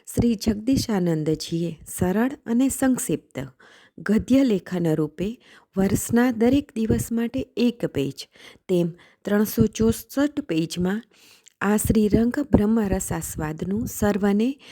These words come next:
રસપાન કરાવ્યું છે. તે ક્રમમાં દરરોજ શ્રવણ કરીએ.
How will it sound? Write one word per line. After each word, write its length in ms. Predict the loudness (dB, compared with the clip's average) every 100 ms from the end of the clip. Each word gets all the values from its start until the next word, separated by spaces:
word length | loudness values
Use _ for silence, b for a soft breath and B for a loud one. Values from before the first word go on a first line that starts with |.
| B B 0
રસપાન 500 | 0 0 0 0 0
કરાવ્યું 560 | -4 -6 -6 -8 -8 -10
છે. 300 | -10 -12 -14 _ b b b b -2
તે 200 | 2 2 0 -2
ક્રમમાં 640 | 2 4 4 2 -2 -4 -8
દરરોજ 640 | -2 0 0 0 -2 -2 -6 -2
શ્રવણ 340 | 0 2 2
કરીએ. 440 | -2 -10 -12 -12